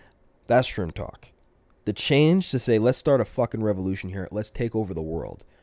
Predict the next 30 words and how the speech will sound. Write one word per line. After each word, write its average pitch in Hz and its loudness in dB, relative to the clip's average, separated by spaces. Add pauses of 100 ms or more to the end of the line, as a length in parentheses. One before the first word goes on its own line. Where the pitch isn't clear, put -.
(280)
Let's 131 4
go 135 6
east. - -6 (580)
Let's - 6
go 135 4
west." 107 0 (840)
Right? 135 -2 (220)
"Let's - -2
quit - 6
the 156 0
job 117 4
because 104 -6
I'm 104 -4
not 104 0
happy 95 0
anymore. 80 -8 (640)
Let's 117 -4
tell 156 -2
that 143 2
person 139 2
what 113 -6
we 117 -2
need 101 -6
to 95 -8
tell 95 -8
them - -12 (800)
in 147 -4
a - 0
respectful 143 0
way." 87 -8